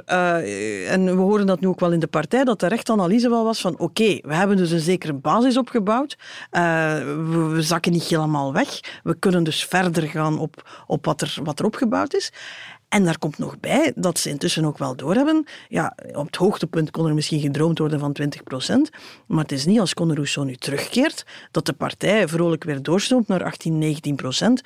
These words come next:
Dat is, eh, eh, daarvoor is er te veel gebeurd en is ook Conor Rousseau te beschadigd geraakt. Niet bij de militanten van de partij, maar wel bij de linkse kiezers. Daar,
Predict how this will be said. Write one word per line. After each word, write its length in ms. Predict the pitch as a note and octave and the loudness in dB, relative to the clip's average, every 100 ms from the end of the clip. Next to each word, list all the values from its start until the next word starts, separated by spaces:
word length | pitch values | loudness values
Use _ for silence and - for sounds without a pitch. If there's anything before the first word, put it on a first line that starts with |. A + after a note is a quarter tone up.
| - - - | -10 -10 -2
Dat 200 | E3 D#3+ | 2 2
is, 200 | D3+ D3 | 2 2
eh, 240 | C#3+ C#3 C#3 - - - | 0 0 -4 -10 -18 -6
eh, 260 | - D#3 C#3 | -2 -2 0
daarvoor 280 | D3 F3 G#3+ | 0 2 2
is 120 | F#3 | 2
er 60 | D3+ | 0
te 100 | E3+ | 0
veel 140 | E3+ D3 | 2 0
gebeurd 280 | C#3 A#3 | 2 2
en 80 | C4 | 4
is 80 | F#3+ | 2
ook 180 | E3 - | 0 -4
Conor 200 | E3+ E3 | 0 0
Rousseau 460 | C#3 B2+ F3 C4 A#3+ - - _ _ | 0 0 2 2 0 -6 -20 _ _
te 240 | - E3+ D3 | 0 2 2
beschadigd 520 | D#3+ - D#3+ D3+ D3 | 0 0 0 0 -2
geraakt. 360 | - C#3+ - - | -4 -4 -4 -8
Niet 380 | - F#3 C4+ - | 2 4 4 2
bij 140 | F3+ F3+ | 2 2
de 80 | F3 | 4
militanten 500 | E3+ E3 D#3 D3+ C#3+ | 2 2 0 -2 -2
van 120 | C3+ | -2
de 80 | B2 | -4
partij, 480 | A#2+ - - C#4 D4+ - - - | -6 -6 -2 -2 -2 -12 -10 -6
maar 220 | D3 C#3 | -6 -4
wel 260 | - A#3+ G3+ | 0 2 4
bij 120 | F3 | 2
de 100 | D#3+ | 0
linkse 300 | D3+ D3+ - | -2 -2 -6
kiezers. 420 | - C#4 A#3+ - - | 0 2 2 0 -4
Daar, 280 | C#3+ C3+ | -6 -6